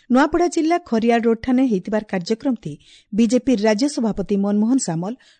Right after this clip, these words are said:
ନଗର ଉନ୍ନୟନ ମନ୍ତ୍ରୀ କୃଷ୍ଣଚନ୍ଦ୍ର ମହାପାତ୍ର, ସାଂସଦ ମାଳବିକା ଦେବୀ ପ୍ରମୁଖ ଯୋଗ ଦେଇଥିଲେ। ସୁବର୍ଣ୍ଣପୁର ଜିଲ୍ଲା ପ୍ରଶାସନ ତରଫରୁ ରୟଲ ପଡ଼ିଆଠାରେ ମହାରାଜା ବୀରମିତ୍ର ଦେଓ ଛକ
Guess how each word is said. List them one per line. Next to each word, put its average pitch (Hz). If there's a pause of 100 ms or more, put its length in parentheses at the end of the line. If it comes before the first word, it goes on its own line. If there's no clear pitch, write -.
ନଗର 247
ଉନ୍ନୟନ 247
ମନ୍ତ୍ରୀ 190
କୃଷ୍ଣଚନ୍ଦ୍ର 262
ମହାପାତ୍ର, 185 (420)
ସାଂସଦ 233
ମାଳବିକା 226
ଦେବୀ 190
ପ୍ରମୁଖ 185
ଯୋଗ 233
ଦେଇଥିଲେ। 160 (280)
ସୁବର୍ଣ୍ଣପୁର 285
ଜିଲ୍ଲା 302
ପ୍ରଶାସନ 208
ତରଫରୁ 226
ରୟଲ 220
ପଡ଼ିଆଠାରେ 240
ମହାରାଜା 190 (300)
ବୀରମିତ୍ର 247
ଦେଓ 214
ଛକ 226